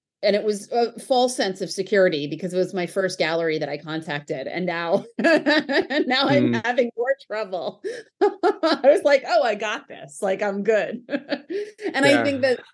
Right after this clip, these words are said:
Speaker 1: that point, um, you know, when I started selling my pieces, but then selling, like, o-, originals, 'cause I do make a couple of original paintings a year, usually one a year, to be honest. Um, and when I started selling those,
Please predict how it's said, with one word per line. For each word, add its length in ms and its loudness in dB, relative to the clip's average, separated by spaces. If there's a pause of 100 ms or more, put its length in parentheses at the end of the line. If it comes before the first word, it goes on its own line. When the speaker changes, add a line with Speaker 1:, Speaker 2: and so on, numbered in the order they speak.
Speaker 1:
that 280 -4
point, 420 -6
um, 560 -6 (400)
you 160 -2
know, 640 -2
when 260 -2
I 80 -2
started 500 -4
selling 1080 -4
my 240 -4 (300)
pieces, 440 -4
but 180 -4
then 200 0
selling, 380 -2
like, 360 0
o-, 160 -6 (120)
originals, 540 6
'cause 160 -4
I 100 2
do 200 -6
make 200 -6
a 80 -2
couple 280 -2
of 100 -2
original 400 -4
paintings 500 -6
a 40 -4
year, 280 -2
usually 420 0
one 200 -4
a 40 -2
year, 200 -2
to 80 -4
be 120 -4
honest. 560 -6 (520)
Um, 560 -2 (720)
and 100 4
when 120 2
I 60 2
started 420 0
selling 320 -2
those, 580 -4